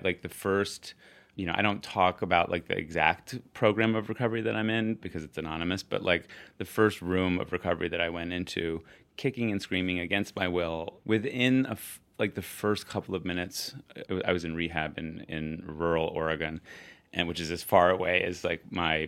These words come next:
business partner and my boyfriend at the time could place me. And, and I just started,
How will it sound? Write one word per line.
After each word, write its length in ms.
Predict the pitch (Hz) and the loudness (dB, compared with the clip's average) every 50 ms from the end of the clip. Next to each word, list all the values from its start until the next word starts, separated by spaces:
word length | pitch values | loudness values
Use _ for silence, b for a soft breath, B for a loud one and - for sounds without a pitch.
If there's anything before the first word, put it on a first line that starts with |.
| - - | -4 -2
business 280 | 87 85 78 87 82 80 | -2 -2 -2 -2 -6 -6
partner 460 | - - 82 80 80 - 82 80 80 82 - | -4 -2 0 0 0 -2 -4 -4 -4 -2 -2
and 360 | - 78 78 78 78 - - | 0 0 -2 -2 -6 -8 -8
my 180 | - 85 78 78 | -8 -6 -6 -6
boyfriend 420 | 71 82 78 78 - 82 82 90 | -6 -6 -6 -6 -6 -6 -8 -8
at 40 | - | -8
the 60 | - - | -8 -4
time 200 | - 80 85 87 | -2 -2 -2 -2
could 260 | - - 90 - - | -2 -4 -8 -8 -4
place 320 | - - 90 87 85 - - | 2 4 4 4 4 2 -2
me. 280 | 85 80 85 90 - - | -4 -4 -4 -4 -6 -8
And, 560 | - 104 92 85 82 82 85 82 82 85 - - b b b b b - | -2 0 2 2 4 2 2 0 -2 -4 -6 -10 b b b b b -2
and 100 | 101 104 | -2 0
I 60 | 104 | 0
just 120 | 101 101 | -2 -4
started, 400 | - - 110 101 101 95 90 - | -2 0 0 2 0 0 -2 -6